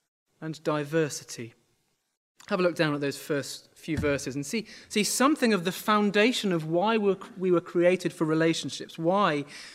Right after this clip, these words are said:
we were made for community. Zoom in on verse four to six. Let me read them again for us. Paul writes this to the church in Corinth. He says,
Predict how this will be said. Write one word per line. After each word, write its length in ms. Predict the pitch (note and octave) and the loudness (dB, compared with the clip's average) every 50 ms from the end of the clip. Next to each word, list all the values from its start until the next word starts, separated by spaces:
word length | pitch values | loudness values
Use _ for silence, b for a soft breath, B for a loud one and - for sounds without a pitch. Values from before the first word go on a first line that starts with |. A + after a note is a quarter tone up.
| B B B | B B B
we 100 | E3 D#3+ | 0 2
were 140 | D#3+ D#3 D#3 | 4 4 4
made 260 | E3 E3 E3+ F3+ F3 | 6 6 6 6 4
for 80 | - D#3+ | 2 -2
community. 460 | - E3+ D#3 E3 E3 D#3 - F3+ F3 | -4 -2 0 2 2 0 0 -2 0
Zoom 280 | F3 B3+ D4 C4+ A#3+ | 4 6 8 8 10
in 120 | A3+ G#3 F3+ | 8 8 8
on 200 | D#3 D3 D3 D3 | 6 4 4 4
verse 240 | D3+ E3+ E3 D#3 - | 6 6 4 4 4
four 200 | - G3+ F3+ D#3 | 4 4 4 4
to 100 | - D#3 | 4 0
six. 560 | - - D3 C#3 - - - - - - - b b b b b | -6 -4 -6 -6 -8 -10 -12 -12 -12 -14 -16 b b b b b
Let 40 | b | b
me 100 | A#3 G3+ F3 | 0 2 4
read 160 | F3 F3 E3+ | 4 2 2
them 120 | D#3+ D3 | 2 0
again 220 | C#3 C#3 C#3 C3+ C3 | 0 2 0 0 0
for 260 | - - C#3 C3 C3 | -2 -4 -2 -2 -2
us. 320 | B2+ - - - - - - _ _ _ _ _ _ _ _ _ _ _ _ _ _ _ _ _ _ _ _ _ _ _ _ _ _ _ _ _ _ _ _ _ _ _ _ _ _ - - | -2 -6 -10 -12 -14 -14 -16 _ _ _ _ _ _ _ _ _ _ _ _ _ _ _ _ _ _ _ _ _ _ _ _ _ _ _ _ _ _ _ _ _ _ _ _ _ _ -20 -2
Paul 180 | - B3+ A#3 G#3+ | 4 6 8 8
writes 240 | F#3+ E3+ F3 - | 8 6 4 2
this 160 | - F3+ E3 - | 0 -2 -4 -2
to 80 | - | -2
the 60 | F3+ E3 | -2 0
church 260 | - F3+ E3+ E3 - | 2 2 0 0 0
in 120 | E3 D#3+ | -2 -2
Corinth. 340 | D3+ - F#3+ E3 D3+ D3+ D3 | 0 2 2 2 2 2 0
He 80 | F#3+ F#3 | -4 -2
says, 340 | - - E3 D#3+ D#3 - | 2 4 4 4 2 -2